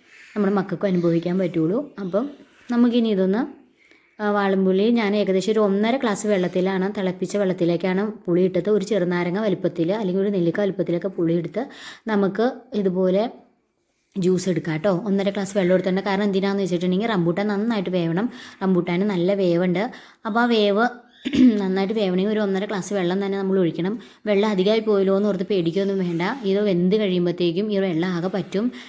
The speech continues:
വെള്ളം വറ്റി നല്ല കുഴമ്പ് രൂപത്തിൽ നമുക്ക് നമ്മുടെ അച്ചാർ കിട്ടും കേട്ടോ. അപ്പോൾ ഇനി ഇത് നമുക്കൊന്ന് വേവണ വരെ ഒന്ന് വെയിറ്റ് ചെയ്യാം. ഒന്ന് <clears throat>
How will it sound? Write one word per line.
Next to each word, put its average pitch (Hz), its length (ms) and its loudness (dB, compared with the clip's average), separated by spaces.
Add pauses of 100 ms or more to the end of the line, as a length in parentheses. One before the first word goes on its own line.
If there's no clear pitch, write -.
വെള്ളം 180 240 2
വറ്റി 190 260 -2
നല്ല 202 220 0
കുഴമ്പ് 185 500 0
രൂപത്തിൽ 180 420 0
നമുക്ക് 196 260 -4
നമ്മുടെ 185 200 -2
അച്ചാർ 165 360 -6
കിട്ടും 170 300 -2
കേട്ടോ. 190 200 0 (520)
അപ്പോൾ 247 160 0
ഇനി 247 160 4
ഇത് 208 100 0
നമുക്കൊന്ന് 196 360 0
വേവണ 175 400 0
വരെ 170 200 0
ഒന്ന് 170 160 0
വെയിറ്റ് 175 360 0
ചെയ്യാം. 165 280 0 (380)
ഒന്ന് 240 180 -4 (680)
<clears throat> - 480 -2